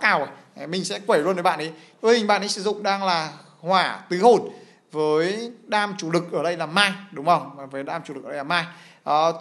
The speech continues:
phòng thủ chủ lực ở đây là Omega Rugo, con vệ phải gọi là khủng nhất hiện nay rồi. Và các bạn chú ý Omega Rugo của bạn ấy lên tới bảy sao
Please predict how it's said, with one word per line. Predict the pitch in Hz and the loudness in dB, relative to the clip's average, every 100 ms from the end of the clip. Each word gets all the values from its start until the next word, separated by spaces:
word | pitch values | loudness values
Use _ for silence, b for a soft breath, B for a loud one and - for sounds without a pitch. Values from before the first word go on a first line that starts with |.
| 170 | -6
phòng | 185 175 | -6 -2
thủ | 190 135 | -4 -2
chủ | 170 | 2
lực | 208 208 - | 4 4 -2
ở | 156 | -2
đây | 190 185 | 0 2
là | 170 156 151 147 B B B _ | 2 2 0 -4 B B B _
Omega | 190 190 196 185 | -2 2 4 4
Rugo, | 190 185 - - | 6 4 4 -6
con | 165 175 170 | -10 -6 -4
vệ | 165 202 | -2 -4
phải | - 135 | -6 -6
gọi | 147 | -6
là | 143 - | -6 -8
khủng | 165 131 | -10 0
nhất | 196 | 2
hiện | 254 | 4
nay | 190 175 | 4 4
rồi. | 143 - B _ | 2 -4 B _
Và | 165 | -2
các | 175 | 0
bạn | 202 196 165 | 2 2 0
chú | 175 | -4
ý | 170 185 | -2 0
Omega | 202 196 202 190 | 0 0 2 2
Rugo | 185 180 180 | 4 2 4
của | 147 | 4
bạn | 131 131 | 2 -2
ấy | 156 | -4
lên | 175 165 | -6 -4
tới | 160 | 0
bảy | 196 139 | 2 2
sao | - 196 196 | 0 2 2